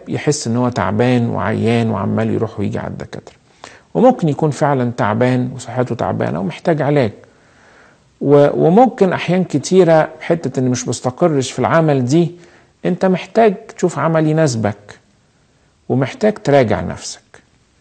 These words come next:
أحيان كتيرة دايما بنحس إن المشاكل جاية من بره، أتارينا إحنا اللي أسلوبنا بيبقى صعب، عشان كده بيمشونا من الشغل،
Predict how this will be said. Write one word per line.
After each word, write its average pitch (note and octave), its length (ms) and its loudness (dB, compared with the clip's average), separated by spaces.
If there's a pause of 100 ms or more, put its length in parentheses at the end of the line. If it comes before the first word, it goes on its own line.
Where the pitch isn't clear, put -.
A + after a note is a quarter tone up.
(380)
أحيان E3 280 0
كتيرة C#3+ 460 0
دايما C#3 300 2
بنحس A#2+ 520 -2
إن A#2+ 100 0
المشاكل A2+ 600 -2
جاية B2 180 0
من A2 240 0
بره، G2+ 400 2 (920)
أتارينا B2+ 420 0
إحنا C3 240 -2
اللي G2+ 100 0
أسلوبنا A#2 360 -2
بيبقى G#2+ 280 -4
صعب، C3+ 300 0 (920)
عشان A2+ 220 -6
كده C3 260 0
بيمشونا A2 580 -2
من G#2 100 -2
الشغل، A2 480 0